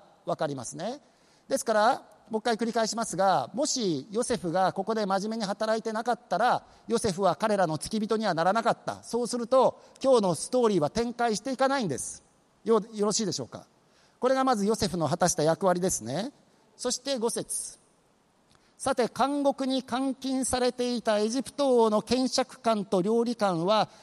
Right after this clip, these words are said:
二人とも同じ夜にそれぞれ夢を見た。その夢にはそれぞれ意味があった。」この夢見せたのは誰ですか？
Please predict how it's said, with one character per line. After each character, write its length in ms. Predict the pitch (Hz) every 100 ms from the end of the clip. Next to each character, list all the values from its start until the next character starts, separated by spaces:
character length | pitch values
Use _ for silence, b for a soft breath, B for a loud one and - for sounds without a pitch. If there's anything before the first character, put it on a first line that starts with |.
| B
二 280 | - - 262
人 120 | 269 269
と 160 | 269
も 340 | 269 277 247 240
同 160 | 254
じ 220 | 226 262
夜 240 | 247 269 247
に 180 | 226 254
そ 140 | 240
れ 160 | 240 247
ぞ 120 | 233
れ 140 | 220
夢 300 | 190 202 254
を 120 | 240
見 120 | 208 220
た。 300 | 180 131 -
そ 180 | - 226
の 140 | 262
夢 240 | 247 254
に 100 | 247
は 140 | 214 190
そ 140 | 220
れ 100 | 226
ぞ 140 | 202 202
れ 280 | 226 214 - _
意 120 | 233
味 140 | 285 277
が 160 | 226
あ 20 | 190
っ 60 | -
た。」 220 | 185 147 - - _ _ _ b b b -
こ 120 | 262
の 140 | 285
夢 280 | 277 285 285
見 100 | 269
せ 140 | 277
た 160 | 269 240
の 140 | 208
は 240 | 208 214 208 160
誰 200 | 214 202
で 120 | 147
す 100 | -
か？ 300 | 127 151